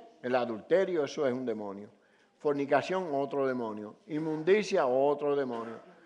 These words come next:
Lascivia, otro demonio. Pornografía,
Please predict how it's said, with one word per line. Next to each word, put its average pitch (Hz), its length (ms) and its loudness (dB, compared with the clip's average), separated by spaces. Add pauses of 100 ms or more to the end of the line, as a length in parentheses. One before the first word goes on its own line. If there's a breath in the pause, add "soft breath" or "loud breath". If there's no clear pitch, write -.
(320 soft breath)
Lascivia, 185 760 4 (460)
otro 156 380 4
demonio. 123 540 2 (360 soft breath)
Pornografía, 170 840 6